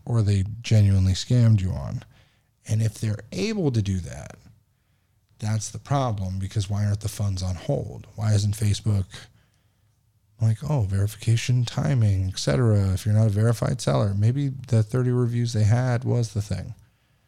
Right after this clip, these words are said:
They're just waiting for some poor schmuck to be in a hurry and be like, "Yeah, I wanna, I wanna get that. Steal of a deal."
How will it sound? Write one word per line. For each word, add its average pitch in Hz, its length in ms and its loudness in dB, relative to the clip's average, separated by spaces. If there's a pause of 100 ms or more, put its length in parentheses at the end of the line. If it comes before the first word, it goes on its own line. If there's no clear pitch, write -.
(260)
They're 101 100 -8
just - 180 -12
waiting 110 280 -4
for 110 160 -2
some 113 480 2
poor 117 240 0
schmuck 110 460 0
to 104 100 -2
be 113 160 2
in 113 80 4
a 107 80 4
hurry 117 280 4
and 117 100 4
be 110 80 2
like, 107 180 2
"Yeah, 123 160 -2
I 107 40 0
wanna, 110 260 2 (280)
I 139 120 -6
wanna 117 240 2
get 104 240 0
that. - 280 -8
Steal 113 280 -4
of 107 100 0
a 107 40 2
deal." 95 340 -2